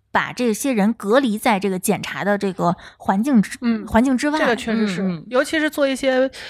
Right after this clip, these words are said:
Speaker 2: 呃，就像比如说心电图，比如说妇科检查这些。
Speaker 1: 好在现在妇科检查都是男宾免入，好像。
Speaker 2: 就是整个妇科都是男宾。
Speaker 1: 不是男宾。
Speaker 2: 就是男-，
Speaker 1: <laughs>
Speaker 2: 男性，
Speaker 3: 对。
Speaker 2: 男性止步的。
Speaker 1: 对，对，对，
Speaker 3: 对，
Speaker 1: 对。
Speaker 3: 对。还好妇科检查我是没有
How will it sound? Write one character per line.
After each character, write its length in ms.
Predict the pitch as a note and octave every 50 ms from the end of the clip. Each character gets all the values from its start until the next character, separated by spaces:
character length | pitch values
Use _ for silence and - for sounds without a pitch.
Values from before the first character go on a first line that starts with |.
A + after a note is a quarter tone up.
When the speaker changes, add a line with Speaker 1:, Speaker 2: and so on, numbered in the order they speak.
| - - - - -
Speaker 2:
呃， 240 | - G3+ G3+ G3+ G3 G#3
就 120 | G#3+ -
像 240 | A3+ - B3 A#3 A3
比 120 | - - G#3
如 80 | G#3
说 100 | A#3+ C4+
心 160 | - - C#4
电 180 | C4+ C4 B3 A3+
图， 120 | G3+ G#3+
比 80 | G#3 A3
如 60 | G#3 G#3+
说 80 | B3
妇 180 | - - C4+ B3
科 180 | - - A3
检 220 | G#3 A3 F3+ D3 -
查 160 | - - -
这 60 | F3
些。 100 | F3 F#3+
Speaker 1:
好 80 | A3 G3
在 240 | F3+ A3+ C#4 C4 B3+
现 100 | - A#3+
在 140 | A3 G3+
妇 160 | G3+ - A#3+ G#3
科 140 | - A#3
检 160 | A3 G3 - F3
查 120 | F3+ F3
都 120 | F3 G3+
是 100 | G3 G#3
男 340 | F#3+ F#3 F3+ E3+ F3 G3 G#3+
宾 520 | A3 A#3 A3+ A3+ A3+ A3+ A3+ A3+ A#3 A#3 - _ - -
免 260 | - A3 G3+ D3+ G2+ E3
入， 240 | F#3+ C4 C#4+ B3+ -
好 200 | - - - D3
像。 20 |
Speaker 2:
就 120 | D#3+ E4 E4+
是 60 | E4
整 180 | - D4 B3+ A#3
个 140 | D4 E4
妇 180 | - - F4 D4
科 220 | A#3 A3 F4+ F#4+
都 120 | - D#4 D4
是 140 | C4 B3+ A#3
男 180 | A3+ G#3+ G3+
宾。 100 | G#3+ G#3+
Speaker 1:
不 60 | G#3+
是 60 | A3 G3+
男 80 | G#3+
宾。 160 | G#3+ A#3+ C4+ - - - - - - -
Speaker 2:
就 100 | - C#4 C4
是 60 | B3
男-， 220 | B3 A#3+ G#3 A#3 B3+ B3+ - - -
Speaker 1:
<laughs> 80 | - B3
Speaker 2:
男 180 | A#3 A3 A#3+ B3
性， 180 | - D#4+ C#4+ B3+ A#3+ A3 G#3
Speaker 3:
对。 280 | D4+ C4+ A#3 G#3+ F#3+ G3+
Speaker 2:
男 180 | A3+ G#3+ A3
性 160 | A3+ C4 B3 A#3
止 140 | - G#3
步 240 | A#2 - A3 A3 G#3+
的。 80 | B3 -
Speaker 1:
对， 100 | G#3+ G#3
对， 160 | G3 G#3+ G#3
对， 140 | F#3 D#3+ -
Speaker 3:
对， 0 |
Speaker 1:
对。 180 | - F#3 F3+
Speaker 3:
对。 180 | D#3 C3 E3+ A3+ - - - - - - - _ _
还 180 | _ - - -
好 140 | - C4+ -
妇 200 | - - - F#4
科 140 | C4 B3+ F#3+
检 180 | F3 F3 B2
查 200 | C#3 - D#3+ D3
我 120 | D#3+ C3 D3
是 100 | - F3
没 120 | E3+ D#3
有 140 | D#3+ D3